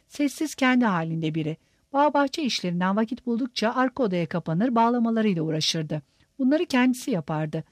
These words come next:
Sabırla, bezmeden, türküler nakış nakış sarardı odayı. Boşalmayı bir an için unutmuş olan yaşlar gözlerinde yeniden kıpırdadı. Gözlemenin tadı ağzında acılaşıvermişti.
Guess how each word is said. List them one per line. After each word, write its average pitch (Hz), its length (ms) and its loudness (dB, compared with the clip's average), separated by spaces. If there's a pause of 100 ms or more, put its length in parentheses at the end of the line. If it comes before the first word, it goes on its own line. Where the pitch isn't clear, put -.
(260)
Sabırla, 240 580 -2
bezmeden, 165 560 -2
türküler 226 640 0
nakış 262 320 -2
nakış 202 220 -4
sarardı 170 460 -2
odayı. 156 360 -4 (500)
Boşalmayı 311 580 0
bir 339 100 -2
an 247 120 2
için 190 220 -2
unutmuş 190 500 -2
olan 180 220 0
yaşlar 226 520 2
gözlerinde 233 540 0
yeniden 170 360 0
kıpırdadı. 160 560 -6 (580)
Gözlemenin 294 540 0
tadı 214 260 -2
ağzında 214 460 2
acılaşıvermişti. 175 1000 -2